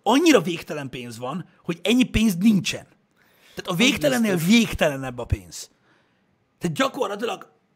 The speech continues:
Speaker 1: azt csinálnak, amit akarnak, olyan szinten, amilyen szinten akarják. És ezért zavar, amilyen a Mandalorian. Mert most jelenleg úgy néz ki, mint hogyha, ö, nyolc évvel ezelőtt a Netflix próbálkozott volna valami, tudod, valamivel, és így, tudod, így, így, így ez jött belőle
Speaker 2: De
Speaker 1: ki.
Speaker 2: amúgy az a durva, hogy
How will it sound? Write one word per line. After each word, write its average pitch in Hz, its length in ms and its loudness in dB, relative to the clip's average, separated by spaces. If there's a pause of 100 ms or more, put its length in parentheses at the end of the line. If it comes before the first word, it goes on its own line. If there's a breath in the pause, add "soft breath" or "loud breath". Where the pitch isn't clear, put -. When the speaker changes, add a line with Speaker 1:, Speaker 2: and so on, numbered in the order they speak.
(120)
Speaker 1:
azt - 280 0
csinálnak, 160 500 -2
amit 214 320 4
akarnak, 185 680 -4
olyan 226 280 -4
szinten, 196 540 -6
amilyen 196 360 -4
szinten 151 360 -10
akarják. 110 540 -14 (260 loud breath)
És 160 80 -10
ezért 180 300 -8
zavar, 135 380 -10
amilyen 135 280 -12
a 131 40 -12
Mandalorian. 110 560 -12
Mert 147 140 -4
most 170 120 -6
jelenleg 208 320 0
úgy 214 140 0
néz 143 200 -8
ki, 208 280 -6 (180 loud breath)
mint 160 120 -10
hogyha, 165 360 0 (240 loud breath)
ö, 151 240 2
nyolc 196 300 -2
évvel 151 200 -10
ezelőtt 156 280 -8
a 147 40 -6
Netflix 147 380 -12
próbálkozott 131 540 -10
volna 135 260 -10
valami, 127 420 -12 (320 loud breath)
tudod, 143 220 -10 (120)
valamivel, 160 460 -8
és - 220 -6
így, 147 280 -10 (580)
tudod, 143 220 -14
így, 131 220 -18 (100)
így, 135 220 -20
így 139 260 -20
ez 143 180 -12
jött 139 120 -4
belőle 113 280 -8
Speaker 2:
De 220 60 -4
Speaker 1:
ki. 135 60 -4
Speaker 2:
amúgy 233 260 -4
az 254 180 -4
a 220 60 -4
durva, 190 420 -4
hogy 170 300 -6